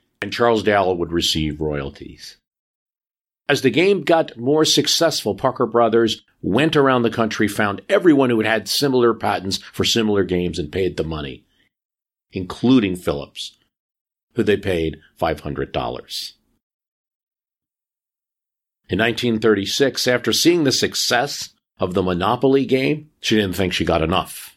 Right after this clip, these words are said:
And there's a Washington Post article featuring her, and she has both her landlord's game board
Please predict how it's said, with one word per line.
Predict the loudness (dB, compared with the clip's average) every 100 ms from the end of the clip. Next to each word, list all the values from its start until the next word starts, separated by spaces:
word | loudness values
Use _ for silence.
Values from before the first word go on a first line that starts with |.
| -8
And | -4
there's | 0
a |
Washington | 2 0 -2 -4 -2
Post | 2 2 2
article | 0 0 0 -2
featuring | 0 -2 0 0 0
her, | 0 0 0 -2 -20 -6
and | -4 -2
she | -2
has | 0 0 0 -4 -10 -14
both | -2 0 0
her | 0 0
landlord's | 2 0 0 -2 -2
game | -2 -2 0
board | 2 4 2 0